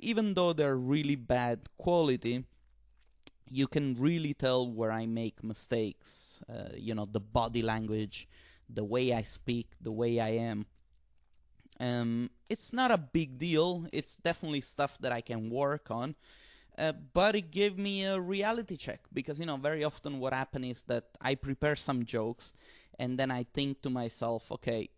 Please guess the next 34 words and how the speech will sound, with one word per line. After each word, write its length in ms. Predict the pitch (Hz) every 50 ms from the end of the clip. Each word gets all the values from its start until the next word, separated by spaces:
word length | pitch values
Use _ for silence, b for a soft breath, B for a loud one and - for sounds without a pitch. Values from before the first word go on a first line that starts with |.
| _ -
use 500 | - - 123 147 160 165 165 170 156 -
your 200 | 147 139 135 131
ability 540 | 131 120 113 117 135 135 131 123 - - 120 -
to 640 | - - 120 120 117 117 113 110 113 110 107 - - _ _ _ _ _ _ _ -
improvise, 840 | - 170 185 170 - 139 123 107 104 107 98 104 101 92 - - - b b b b b b b b
learn 440 | - 123 131 156 165 185 185 180 170
the 80 | 147 135
jokes, 480 | 117 - 127 123 120 120 117 - - -
but 260 | - 127 120 117 -
don't 220 | 143 151 151 147
learn 240 | 143 139 131 131 127
them 180 | 123 113 110 110
by 160 | 107 101 104
heart 480 | 107 - 127 123 117 117 117 110 - -
so 160 | - 127 123
that, 160 | 113 120 120 _ _ _ -
you 140 | - 123
know, 80 | 120 113
you 220 | 113 113 120 117
can 320 | - - 117 117 117 113 - - 127 120
juggle 560 | - 139 139 131 127 131 120 117 113 113 107 - - -
a 80 | - 117
little 180 | 117 127 135 127
bit 260 | 120 120 - - -
with 200 | 123 123 113 113
words. 580 | 110 107 113 110 110 107 107 104 - - - b b b b b b b b b b
Use 240 | 131 151 151 - -
the 120 | - 135
jokes 440 | 127 117 - 143 151 160 - - -
that 140 | - - 143
you've 220 | 135 131 131 123 117
been 240 | 127 120 117 117
writing, 560 | 110 113 113 113 117 117 117 117 117 117 117 - b b b b b b b b
um, 520 | - 120 117 113 113 113 113 113 113 113